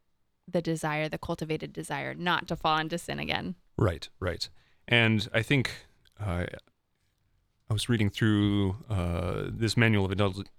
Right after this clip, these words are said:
Speaker 2: indulgences last night, and I think it, it talked a little bit about that, where, um, like, even if you're not perfectly detached from sin, um, and you do some work that has, say, a plenary in-, indulgence attach-, uh, attached to it,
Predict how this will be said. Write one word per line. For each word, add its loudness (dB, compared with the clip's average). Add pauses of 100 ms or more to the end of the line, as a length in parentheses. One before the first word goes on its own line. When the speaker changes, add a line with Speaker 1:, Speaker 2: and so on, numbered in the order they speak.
Speaker 2:
indulgences 4
last 0
night, 0
and -2
I -2
think 0
it, -4
it 0
talked 0
a 0
little 4
bit 0
about 0
that, 0
where, 0 (480)
um, -2
like, -12 (100)
even 4
if 2
you're 2
not -2
perfectly -2
detached -6 (160)
from 2
sin, 0 (460)
um, -2
and 4
you 0 (540)
do 2
some 4
work 0
that -4
has, -2
say, -2
a 2
plenary 2
in-, -2
indulgence 2
attach-, -6 (140)
uh, -4
attached -2
to 0
it, -6